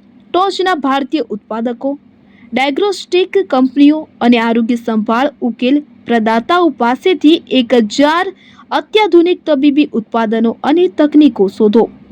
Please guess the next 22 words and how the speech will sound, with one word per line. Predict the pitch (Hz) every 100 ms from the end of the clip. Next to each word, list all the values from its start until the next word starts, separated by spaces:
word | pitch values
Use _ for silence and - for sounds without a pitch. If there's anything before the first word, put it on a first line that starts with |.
| - - - - - - - - - - 233
બી | 349
ટુ | 392 415 349
બી | 381 392
નેટવર્કિંગ, | 262 226 208 240 240 285 311 - _ - - - - - - -
એકસો | 247 294 247
પચાસ | 269 339 349 392 -
પ્લસ | 370 381 403 311 240
ભાગ | 254 339 339
લેતી | 330 302 330 294
કંપનીઓ | 285 277 302 285
અને | 262 269
દસ | 247 240 233 214
હજારથી | 233 262 330 -
વધુ | 240 208 240 247 285 -
અપેક્ષિત | 226 254 233 - 226 226
મુલાકાતીઓ | 220 214 208 214 247 359 359
સાથે | - 311 262 240 254 302 - - - -
મળો | 220 262 359 370
અને | 349 311 -
જોડાઓ, | 247 214 170 - -
જેમાં | 233 247 226 233 202
ડોક્ટરો, | 214 226 - 311 294